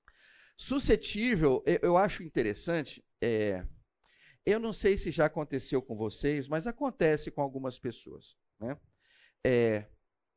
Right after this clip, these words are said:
ah, algumas pessoas são suscetíveis a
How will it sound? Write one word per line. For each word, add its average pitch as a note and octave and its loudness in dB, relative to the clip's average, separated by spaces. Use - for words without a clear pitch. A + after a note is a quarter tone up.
ah, A2 -6
algumas A3+ 4
pessoas D3+ -2
são D#3+ -4
suscetíveis F3+ -4
a C3 6